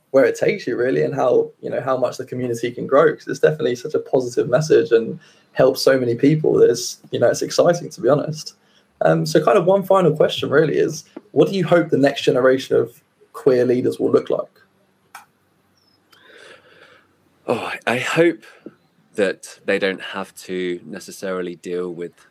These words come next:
Speaker 2: some of the stuff that we have had to deal with, um, my generation and, and the generations before me, and that they can actually enjoy,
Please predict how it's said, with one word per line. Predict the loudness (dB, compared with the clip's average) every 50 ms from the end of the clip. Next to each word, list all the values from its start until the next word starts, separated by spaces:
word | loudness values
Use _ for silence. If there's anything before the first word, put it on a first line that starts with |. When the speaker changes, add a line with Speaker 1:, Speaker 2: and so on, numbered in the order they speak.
| _ _
Speaker 2:
some | -12 -8 -8 -6
of | -6 -6
the | -8
stuff | -8 -8 -6 -6 -6 -8 -10 -16 -12
that | -6 -4 -2 -2 -2 -4 -10 -20 _ _ _ _ _ _ _ _ _ -8
we | -4 -4 -4 -4 -6 -8 -10 _ _ _ _ -20 -18 -12
have | -10 -8 -6
had | -4 -4 -4 -4
to | -6
deal | -2 2 2 2 2 2
with, | 2 2 2 0 0 -4 -8
um, | -12 -10 -10 -10 -10 -10 -12 -8
my | -6 -6 -6 -4
generation | -4 -4 -4 -4 -4 -4 -4 -4 -6 -8 -10 -10 -10 -8
and, | -8 -10 -10 -12 -12
and | -12 -14 -14
the | -12
generations | -10 -8 -8 -8 -8 -8 -10 -10 -10 -12 -12 -14 -14 -14
before | -16 -20 -16 -8 -6 -4 -4 -2
me, | -2 -2 -2 -4 -6 -8 -12 _ -14
and | -12 -10 -6 -6
that | -4 -2
they | -2 -4 -4
can | -6 -6 -6
actually | -4 -4 -4 -6 -10 -8 -4 -2 -2 -2 -2 -4 -8 _ _ _ _ _ _ _ _ _ _ _ _ _ _ _ _ -8
enjoy, | -6 -6 -4 -6 -8 -6 -2 0 2 2 2 2 2 0 -2 -6 -8